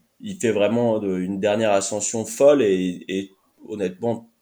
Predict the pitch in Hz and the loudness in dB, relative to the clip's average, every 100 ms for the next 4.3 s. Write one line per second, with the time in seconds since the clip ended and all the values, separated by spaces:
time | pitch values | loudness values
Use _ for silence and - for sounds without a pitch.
0 | _ _ _ - 104 107 - 98 - 120 | _ _ _ -6 -4 -4 -6 -12 0 2
1 | 113 123 123 139 127 113 101 95 107 107 | 2 -2 -4 -8 -6 -2 0 -2 -2 -2
2 | 110 110 - 127 107 107 107 117 110 95 | -2 -4 -2 0 0 -2 -4 -6 -6 -8
3 | 107 - 123 113 95 - - 107 95 104 | -10 -4 -2 -2 -4 -8 -10 -4 -4 -2
4 | 151 - | -6 -8